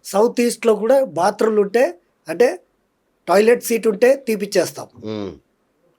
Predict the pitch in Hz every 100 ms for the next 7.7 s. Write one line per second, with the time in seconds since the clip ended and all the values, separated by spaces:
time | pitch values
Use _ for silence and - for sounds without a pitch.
0 | - 147 160 143 151 165 190 262 349 _
1 | _ - 151 151 151 139 143 135 - _
2 | - 98 - 78 - 151 160 160 139 143
3 | 123 117 110 _ _ - 95 - 147 156
4 | 175 190 160 156 180 190 202 180 151 151
5 | 175 147 165 294 _ _ _ 151 156 190
6 | 214 208 - 170 180 180 180 180 170 165
7 | 135 131 139 143 139 123